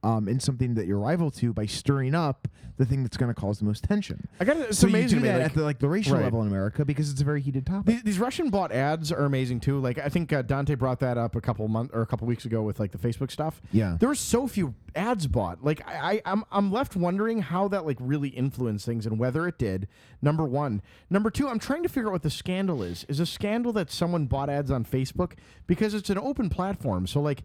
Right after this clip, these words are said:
Speaker 1: Anybody can
Speaker 2: it's
Speaker 1: do
Speaker 2: a
Speaker 1: it.
Speaker 2: little weird. Like, Facebook wants to be this, like,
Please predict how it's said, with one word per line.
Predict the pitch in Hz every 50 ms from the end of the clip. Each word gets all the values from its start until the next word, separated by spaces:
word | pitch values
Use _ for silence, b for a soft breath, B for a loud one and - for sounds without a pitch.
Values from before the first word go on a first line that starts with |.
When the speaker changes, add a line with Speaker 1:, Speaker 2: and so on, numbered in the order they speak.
| -
Speaker 1:
Anybody | - 123 131 98 87 82
can |
Speaker 2:
it's | 98 -
Speaker 1:
do | - 202
Speaker 2:
a |
Speaker 1:
it. | 202
Speaker 2:
little | 247 269 269 214
weird. | 170 185 202 190 147 110
Like, | 117 113 -
Facebook | - 196 208 - - 220 -
wants | 202 185 185 190 - -
to | -
be | 160 156 165
this, | 143 143 - -
like, | 135 117 -